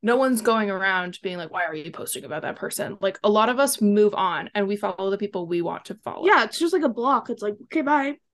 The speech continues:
Speaker 2: And, like, if it's a mutual, whatever, like, <laughs> those ones are always harder to deal with 'cause you're like,
Speaker 1: Yeah.
Speaker 2: "Oh, I do love this person," but, like, it's, it's tough. Like, it's, and it actually ties into the, something I wanna talk about later, but I won't talk,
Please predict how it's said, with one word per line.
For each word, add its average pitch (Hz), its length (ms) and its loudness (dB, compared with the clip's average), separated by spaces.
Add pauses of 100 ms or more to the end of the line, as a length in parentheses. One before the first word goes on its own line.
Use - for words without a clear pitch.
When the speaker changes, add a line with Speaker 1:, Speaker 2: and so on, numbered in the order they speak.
(120)
Speaker 2:
And, 254 140 2
like, 254 180 0
if 254 160 -2
it's 277 120 2
a 262 60 4
mutual, 285 640 -2
whatever, 233 540 -4
like, 214 380 -2
<laughs> - 100 -6
those 262 380 6
ones 269 180 2
are 247 80 4
always 226 240 4
harder 196 280 -6
to 240 100 -2
deal 262 200 2
with 359 180 -4 (380)
'cause 208 160 -8
you're 226 100 2
like, 214 220 0
Speaker 1:
Yeah. - 240 -2
Speaker 2:
"Oh, 220 160 -10 (440)
I 240 120 0
do 208 220 2
love 208 180 -2
this 214 140 -6
person," 240 400 -4
but, 233 160 -4
like, 226 280 -4 (920)
it's, 285 300 2
it's 370 180 2
tough. 339 420 2
Like, 262 140 0
it's, - 340 -4 (300)
and 269 140 4
it - 180 -16
actually 269 280 4
ties 269 260 4
into 262 220 2
the, 247 180 4
something 247 340 -2
I - 20 0
wanna 240 140 0
talk 240 140 -8
about 220 180 -4
later, 208 180 2
but 220 140 -6
I 214 60 0
won't 214 240 -4
talk, - 200 -10